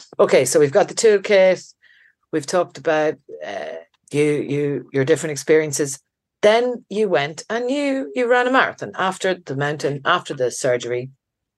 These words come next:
after the divorce, after the bankruptcy. Joe was, uh, basically saying to the world, "I will not be giving up on you or on myself."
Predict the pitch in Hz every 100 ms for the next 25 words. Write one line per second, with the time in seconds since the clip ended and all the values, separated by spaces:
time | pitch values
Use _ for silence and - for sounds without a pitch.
0 | _ _ _ _ _ - 214 - 95 92
1 | - 120 123 117 - - 226 214 131 110
2 | - 123 117 117 - 131 120 131 - -
3 | - - - _ _ 143 175 175 147 139
4 | - - - - - - - 190 170 -
5 | 143 135 156 160 135 143 143 151 151 151
6 | - _ _ - - 220 262 269 269 269
7 | 311 311 302 294 277 285 269 233 226 233
8 | 311 - _ _ _ _ _ - 214 214
9 | 190 185 175 180 147 180